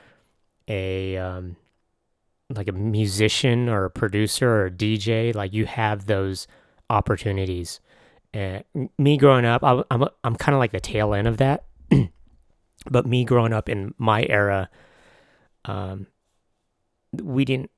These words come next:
we definitely didn't have those opportunities, especially, like, my parents' era. Like, everybody just had to work, and you found something that you were either good at or you just, you know, like, would pay the bills for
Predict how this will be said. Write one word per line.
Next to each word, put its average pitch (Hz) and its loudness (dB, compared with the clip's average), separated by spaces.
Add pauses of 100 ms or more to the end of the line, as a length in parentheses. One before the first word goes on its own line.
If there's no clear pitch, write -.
we 127 -2
definitely 123 2
didn't 107 -2
have 101 0
those 98 -2
opportunities, 95 -6
especially, 120 -2
like, 95 -4
my 104 -2
parents' 107 -2
era. 104 -2 (440)
Like, 120 -6
everybody 117 0
just 101 -6
had - -4
to 92 -8
work, 90 -8 (240)
and 95 -6
you 117 -4
found 107 -2
something 104 -4
that 95 -8 (800)
you 113 -4
were 104 -2
either 110 0
good 110 4
at 135 4
or 107 4
you 101 -2
just, 95 -6
you 123 -8
know, 90 -6
like, 92 -10
would 107 -8 (220)
pay 113 2
the 95 -4
bills 95 2
for 135 2